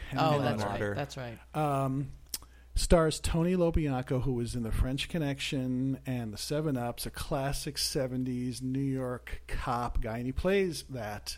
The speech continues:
Speaker 2: in this movie. And it's about, the movie opens up, New York City, Manhattan. There's a guy on a, on a, on a, uh, water tower, and he's picking off people. He's got a,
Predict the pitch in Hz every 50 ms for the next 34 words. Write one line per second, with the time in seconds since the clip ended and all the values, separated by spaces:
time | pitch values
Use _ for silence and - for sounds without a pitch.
0 | - - 160 143 131 123 - - 131 131 127 117 113 92 82 95 120 135 - -
1 | - - - - - - - - - - - - - - - 160 156 151 147 143
2 | 135 - 156 139 151 151 170 180 180 - 165 165 165 190 226 247 254 208 214 -
3 | 233 214 170 156 135 127 131 - - - - - - - - - - - - -
4 | 160 175 185 185 180 - - 175 165 156 156 160 151 147 139 151 151 139 120 120
5 | 120 123 127 123 113 - - - 143 143 131 131 127 151 151 160 170 170 - 135
6 | 143 139 135 135 - - 143 135 131 123 117 - - 139 135 131 127 127 123 120
7 | 120 123 135 147 170 185 175 - - 147 110 113 113 110 110 113 - - - -
8 | - - - - - - 147 143 139 135 - - - 180 - 156 147 131 123 -
9 | - 139 127 127 - 101 101 113 117 117 127 117 117 117